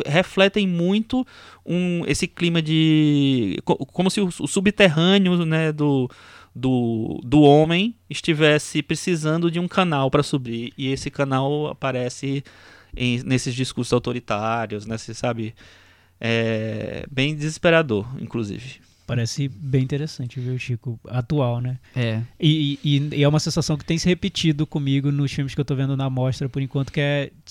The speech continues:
Speaker 2: de serem filmes desagradáveis. O do Spike
Speaker 1: Sim.
Speaker 2: Lee, que devia ser super engraçado, eu saí me sentindo muito mal. Fui ver à noite, tive dificuldade até pra dormir.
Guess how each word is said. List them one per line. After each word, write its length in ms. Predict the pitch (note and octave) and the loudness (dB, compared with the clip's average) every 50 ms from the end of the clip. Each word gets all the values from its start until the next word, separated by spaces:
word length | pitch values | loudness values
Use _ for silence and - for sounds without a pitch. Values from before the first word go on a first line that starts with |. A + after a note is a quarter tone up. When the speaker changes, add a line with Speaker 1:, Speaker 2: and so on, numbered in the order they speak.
| - | -14
Speaker 2:
de 360 | - C#3 C#3 C#3 C#3 C#3 C#3 C3+ | -6 -4 -2 0 0 0 -2 -2
serem 560 | - - - - - - - D3 C#3+ C#3+ C#3+ | -4 -6 -6 -6 -6 -4 -2 0 0 0 -2
filmes 280 | - - D3 C#3 C#3+ C#3+ | -2 -2 -2 -2 0 0
desagradáveis. 1040 | D3 C3 D3+ C#3+ D#3 D#3 D3+ C#3+ C3 B2 A#2 A#2 A#2 A2+ A#2 A#2+ A#2 - - - - | 0 0 0 0 0 0 0 0 -2 -2 -2 -4 -4 -6 -6 -8 -8 -10 -14 -12 -4
O 120 | - D3+ | -2 0
do 100 | C#3+ D3 | 0 2
Spike 300 | D#3 - - D#3 D#3 E3 | 0 2 2 0 2 2
Speaker 1:
Sim. 60 | D#3+ | 0
Speaker 2:
Lee, 160 | C#3+ C#3 D3 C3+ | 2 2 2 0
que 100 | - D3 | 0 -2
devia 240 | C3 C#3 C3 C#3+ C#3 | -4 -2 -2 -2 -4
ser 220 | - - C#3+ B2+ | -2 -4 -4 -4
super 340 | - - - E3+ - F#3+ E3+ | -4 -4 -6 -6 -4 -4 -4
engraçado, 680 | D#3+ D#3 C#3+ C#3 B2+ - - - D3 D3 E3 D#3+ D#3+ | -2 -2 -2 -2 -2 -4 -2 -2 0 0 -2 -2 -4
eu 40 | D#3+ | -6
saí 360 | D#3 - - D3 C#3+ C#3+ D3+ D3+ | -6 -4 -4 -4 -2 -4 -6 -6
me 120 | D3+ D3 | -8 -8
sentindo 340 | - - D3 - - C#3+ D3+ | -6 -6 -6 -6 -4 -4 -4
muito 360 | D3+ D3 D3+ F3+ G3 - G#3+ | -4 -4 -4 -4 -4 -4 -4
mal. 440 | D#3 C#3 C3+ C3+ C#3 C#3+ D#3 D#3+ - _ _ _ _ _ _ | -2 -2 0 0 0 0 0 -2 -4 _ _ _ _ _ _
Fui 200 | - - D3 C#3+ | 0 2 2 2
ver 720 | B2 B2 C#3+ C#3+ D3 C#3+ C#3+ C#3+ C#3 C#3 C3+ C3+ C3 B2+ B2 - - | 4 4 2 2 4 4 2 2 2 0 0 0 -2 -2 -4 -8 -6
à 160 | G#3 C#3 C#3 | -4 -2 0
noite, 960 | C3+ C3 C3 C3 C#3 D3+ D#3+ D#3 - - - D3+ C#3 C3+ C3+ C3 C3 C3 C3 B2 | 0 2 2 2 4 2 2 0 -2 -4 -2 -2 0 0 0 0 0 -2 -2 -4
tive 180 | - - C#3+ C#3 | -4 -6 -6 -6
dificuldade 400 | C#3 - D#3 - D3 C#3+ D3 C#3+ | -6 -8 -8 -6 -2 0 0 0
até 140 | C#3+ C#3+ D#3 | 0 -2 -4
pra 140 | - F3+ | -6 -6
dormir. 580 | F3+ E3 F3+ E3+ D3+ C#3+ C3+ C3+ C#3 D3 E3+ F#3 | -4 0 2 2 2 4 2 2 2 0 0 -4